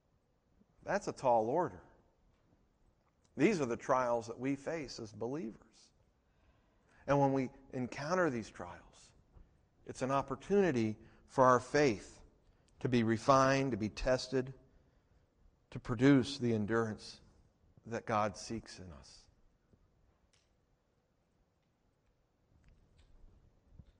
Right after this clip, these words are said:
What would it mean in your life if when you encountered various trials,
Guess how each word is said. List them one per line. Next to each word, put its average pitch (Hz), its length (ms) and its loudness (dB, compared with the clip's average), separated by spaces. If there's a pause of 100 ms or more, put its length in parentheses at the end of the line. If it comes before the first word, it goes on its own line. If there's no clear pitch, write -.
(220)
What 180 220 2
would 202 140 10
it 180 120 4
mean 127 360 0
in 104 120 -2
your 131 180 2
life 104 580 -2 (1200)
if 147 200 8
when 139 140 6
you 180 440 8
encountered 143 640 2
various 120 480 0
trials, 90 300 -8